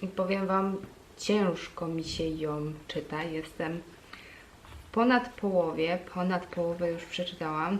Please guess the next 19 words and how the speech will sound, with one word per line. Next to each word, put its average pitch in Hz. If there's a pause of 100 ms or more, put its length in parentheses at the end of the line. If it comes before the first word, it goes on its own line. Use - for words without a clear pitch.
(380)
Ciężko 247
mi 170
się -
ją 170
czyta 196
ze 190
względu 180
na 175
to, 185
że 165 (640)
jest 202
to 208
dla 180
mnie 180 (200)
takie 165 (240)
trochę 165
czarodziejka 185
z -
księżyca, 190